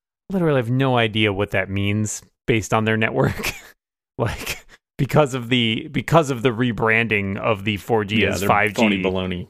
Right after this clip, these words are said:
Speaker 1: I,
Speaker 2: Yeah,
Speaker 1: I
Speaker 2: right.
Speaker 1: don't even know what that means speed-wise, and I'm honestly, I'm not holding my breath.
Speaker 2: And it, like, yeah, and it's not,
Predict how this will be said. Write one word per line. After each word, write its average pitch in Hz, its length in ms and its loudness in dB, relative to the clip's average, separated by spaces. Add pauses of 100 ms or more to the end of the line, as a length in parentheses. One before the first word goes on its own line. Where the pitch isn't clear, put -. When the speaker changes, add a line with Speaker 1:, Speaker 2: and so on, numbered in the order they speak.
Speaker 1:
I, - 60 -10
Speaker 2:
Yeah, 156 120 -2
Speaker 1:
I - 160 0
Speaker 2:
right. 113 140 2
Speaker 1:
don't 107 220 -2
even 98 200 -2
know 95 140 0
what 95 220 -2
that 95 160 -2
means 90 260 -8
speed-wise, 90 640 -8
and 104 160 -4
I'm 98 360 -2
honestly, 92 600 -6 (540)
I'm 110 100 -6
not 101 180 2
holding 101 240 -4
my 90 140 -6
breath. 82 460 -14 (300)
Speaker 2:
And 113 140 2
it, 98 120 -4
like, 98 260 -6
yeah, 98 160 -14 (100)
and 104 240 -6
it's - 160 -8
not, 98 220 -2